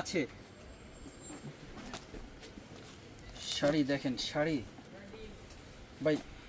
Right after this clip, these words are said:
কালার দেখেন, এগুলো আপনার কালার পছন্দ হবে। প্রাইস তো মনে করেন একেবারে পানির দামে পেয়ে যাচ্ছেন এগুলো।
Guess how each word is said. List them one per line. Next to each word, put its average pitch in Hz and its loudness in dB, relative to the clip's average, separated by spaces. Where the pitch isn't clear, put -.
কালার 185 12
দেখেন, - 8
এগুলো 156 8
আপনার 180 6
কালার 160 12
পছন্দ 165 6
হবে। 156 8
প্রাইস 202 12
তো 240 10
মনে 226 10
করেন 214 12
একেবারে 208 12
পানির 220 12
দামে 185 12
পেয়ে 180 12
যাচ্ছেন 160 8
এগুলো। 135 8